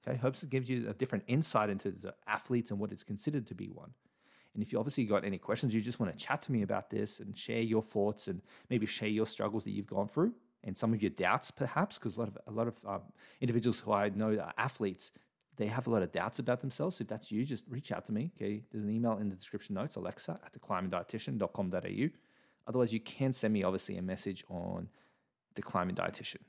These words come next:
okay, at Instagram or one of those. You can find me. Instagram's the easiest if you wanna reach me through, through social media.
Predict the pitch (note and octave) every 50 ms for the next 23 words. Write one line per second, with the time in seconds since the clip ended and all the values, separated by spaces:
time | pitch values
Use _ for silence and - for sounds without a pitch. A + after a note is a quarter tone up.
0 | _ _ - A#2 - - F#2+ G2+ G#2 G2+ - G2+ F2 - - F#2+ F#2 - - A2
1 | - G#2+ F#2 F#2 F#2 F2+ F2+ F2+ F2+ F2+ G2 G2+ F#2 E2+ F2 E2+ F2 F2 F2+ -
2 | - - - - - - - E2+ - - F2 E2+ F2+ F#2+ F2+ F2 - F2 E2 E2
3 | D#2+ D#2+ D#2+ - D#2+ E2 - - - - _ _ - - - - - - E2+ E2+
4 | E2+ E2+ F2 F2+ F2 - - F#2 F2 - - F2 F2 F2 E2+ F2+ - - - _
5 | _ _ - G#2+ G2+ - - - A2 G2 - - G#2+ G#2 A#2 C3 D#3 F3+ F3+